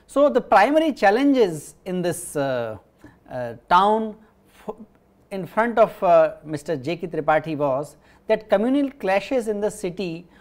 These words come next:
was usual and the mix of the communities was unusual. In the sense, there were one third of the Christians, one third of Muslim and one third of the Hindu population, and there used to be the clashes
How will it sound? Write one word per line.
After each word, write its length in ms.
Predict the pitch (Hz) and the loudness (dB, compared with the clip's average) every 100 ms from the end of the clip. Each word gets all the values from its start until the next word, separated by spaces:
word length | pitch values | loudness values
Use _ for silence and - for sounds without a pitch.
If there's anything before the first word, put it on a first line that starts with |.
| _ - | _ -2
was 420 | 226 220 - - _ _ | 0 0 -8 -18 _ _
usual 680 | 143 147 190 170 208 254 285 - _ _ | -6 -2 -2 -2 0 0 -4 -12 _ _
and 180 | 202 208 | -6 0
the 80 | 208 | 0
mix 420 | 151 208 285 - | 0 -4 -6 -8
of 120 | 226 | -6
the 80 | 214 | -4
communities 540 | 208 180 190 180 175 | -4 -6 -6 -6 -6
was 160 | 156 131 | -6 -6
unusual. 580 | 131 135 135 113 117 104 - _ | -4 -4 -6 -6 -10 -10 -18 _
In 100 | 151 | -8
the 80 | 160 | -6
sense, 460 | 214 233 208 185 - _ | -4 -4 -6 -8 -16 _
there 160 | 151 175 | -6 -4
were 160 | 190 147 | -2 -2
one 220 | 165 214 | -2 -4
third 320 | - 220 220 | 2 2 4
of 100 | 190 | -2
the 240 | 196 156 - _ _ | -6 -8 -10 _ _
Christians, 540 | 156 - 180 165 156 | -10 -8 -8 -8 -10
one 240 | 117 147 185 | -10 -12 -4
third 240 | 226 214 | 0 0
of 120 | 196 | -2
Muslim 460 | 156 143 151 143 139 - | -6 -10 -8 -8 -8 -12
and 160 | 135 | -12
one 160 | 147 190 | -10 -8
third 160 | 165 | -6
of 120 | 160 143 | -6 -8
the 60 | |
Hindu 260 | 120 135 143 | -10 -8 -8
population, 640 | 139 - 117 107 113 117 - _ _ _ | -10 -10 -12 -12 -14 -18 -20 _ _ _
and 240 | 226 247 | -4 2
there 240 | 214 262 254 | 4 4 4
used 360 | 214 277 285 | 0 -4 -4
to 100 | - | -4
be 140 | 226 240 | -2 0
the 120 | 214 | 0
clashes 680 | 220 160 160 - 185 165 | 0 0 0 0 -8 -8